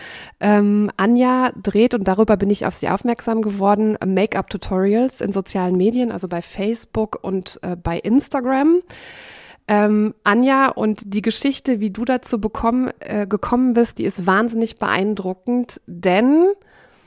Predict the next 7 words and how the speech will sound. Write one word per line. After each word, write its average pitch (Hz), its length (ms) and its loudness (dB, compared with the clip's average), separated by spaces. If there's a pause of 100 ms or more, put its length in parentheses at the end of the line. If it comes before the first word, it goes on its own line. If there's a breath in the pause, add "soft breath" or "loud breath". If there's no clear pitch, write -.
(580 soft breath)
du 202 220 0
warst 226 460 4 (520)
früher 294 560 2
vor 240 180 -2
ein 226 120 0
paar - 160 -2
Jahren 226 540 0